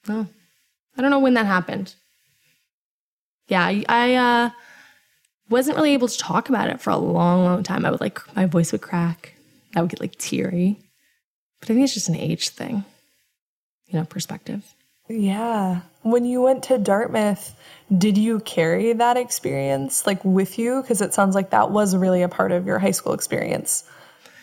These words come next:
Speaker 1: Yeah, I think by the time my senior year came around, I was so ready to go to college. I was so excited to be, you know, like, this is so cliche, like, reinvent myself,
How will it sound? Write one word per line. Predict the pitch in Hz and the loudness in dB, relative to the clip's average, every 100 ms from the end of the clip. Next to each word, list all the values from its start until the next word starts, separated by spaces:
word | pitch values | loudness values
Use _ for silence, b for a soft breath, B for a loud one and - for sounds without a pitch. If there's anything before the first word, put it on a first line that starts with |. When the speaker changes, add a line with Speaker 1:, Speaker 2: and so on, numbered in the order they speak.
| B B - | B B -4
Speaker 1:
Yeah, | 302 330 | 0 2
I | |
think | 320 523 | 2 2
by | 571 539 | 2 2
the | 466 | 0
time | - 226 233 247 247 | -2 0 2 4 4
my | 220 | 2
senior | 190 - - 190 220 247 | 0 -2 0 2 4 4
year | 240 | 2
came | 233 247 233 | 0 0 2
around, | 233 226 226 226 233 233 240 - - _ | 2 2 2 2 2 2 2 -2 -16 _
I | 190 208 | 2 4
was | 240 214 - | 2 0 -2
so | - - - 170 175 180 | -4 -4 0 2 4 4
ready | 180 165 165 175 | 2 0 -2 -2
to | - | -2
go | 185 | -4
to | 180 | -4
college. | 185 202 196 202 208 214 - B B B - | -6 -6 -4 -4 -6 -8 -12 B B B -2
I | 208 | 0
was | 196 | 0
so | - - 180 170 | -4 -2 0 2
excited | 170 175 - - 156 160 170 185 196 - | 2 -2 -6 -6 -4 -4 -4 -4 -6 -8
to | 180 165 - | -8 -8 -4
be, | 160 156 156 156 165 - b b b b b b - | -2 0 0 -2 -4 -6 b b b b b b -2
you | 196 | 2
know, | 175 | 2
like, | 160 - - _ _ _ | 2 -2 -8 _ _ _
this | - 180 180 | -4 -2 -2
is | 175 - | -4 -2
so | 170 160 | -2 -2
cliche, | - - - - - - 214 | -6 -6 -4 -4 -6 -6 -8
like, | 233 - | -10 -10
reinvent | - - 226 - - | -10 -10 -10 -10 -12
myself, | - - - - 190 - - | -12 -12 -12 -12 -12 -14 -16